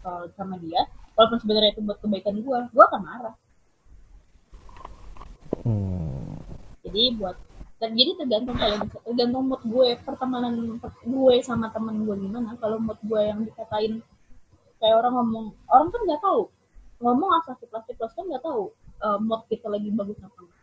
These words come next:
Speaker 1: Kalau misalnya moodnya bagus, ya udah, pas, ya udah, biasa aja gitu. Cuman kalau misalnya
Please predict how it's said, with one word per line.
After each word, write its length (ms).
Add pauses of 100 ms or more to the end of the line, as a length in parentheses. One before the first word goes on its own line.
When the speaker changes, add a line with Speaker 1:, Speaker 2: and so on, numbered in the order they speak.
(120)
Speaker 1:
Kalau 180
misalnya 400
moodnya 240
bagus, 260 (460)
ya 120
udah, 360
pas, 120 (120)
ya 140
udah, 260 (160)
biasa 240
aja 160
gitu. 320
Cuman 240
kalau 160
misalnya 240